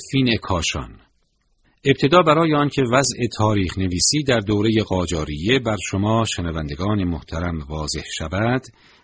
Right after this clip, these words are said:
لازم می‌دانیم آنچه را که مورخین متملق و جبان آن دوره در باب این واقعه عظیم، یعنی قتل امیر نوشته‌اند، عیناً نقل کنیم و سپس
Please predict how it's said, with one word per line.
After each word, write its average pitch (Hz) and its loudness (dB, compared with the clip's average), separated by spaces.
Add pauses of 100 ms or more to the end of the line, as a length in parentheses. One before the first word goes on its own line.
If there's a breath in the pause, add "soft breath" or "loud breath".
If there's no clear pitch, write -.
(140 soft breath)
لازم 117 4
می‌دانیم 113 0
آنچه 113 -2
را 95 0
که 87 -6
مورخین 85 -2
متملق 82 -4 (120)
و 98 -2
جبان 110 -2
آن 92 -2
دوره 80 -4 (520 soft breath)
در 87 2
باب 104 4 (120)
این 139 4
واقعه 87 0
عظیم، 80 -4 (340 soft breath)
یعنی 90 2 (140)
قتل 113 -2
امیر 82 -2
نوشته‌اند، 87 -2 (420 soft breath)
عیناً 95 4 (160)
نقل 98 2
کنیم 131 0 (500 soft breath)
و 110 4
سپس 143 4